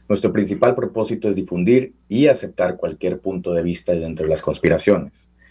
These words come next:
siempre promoviendo respeto y sensibilidad con los temas a analizar.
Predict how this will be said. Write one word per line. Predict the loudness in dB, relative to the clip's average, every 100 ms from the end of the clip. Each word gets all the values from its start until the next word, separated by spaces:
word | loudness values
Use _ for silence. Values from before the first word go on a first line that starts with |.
| _
siempre | 0 2 2
promoviendo | 0 0 2 2 2
respeto | 0 0 2 2 4 0 0 _
y | 0
sensibilidad | 0 -2 -4 0 0 0 2 2 0 _
con | _ -8
los | -8 -2
temas | -2 -2 -8 -12 _
a | -4 -4 -4 _
analizar. | -4 -2 -4 -6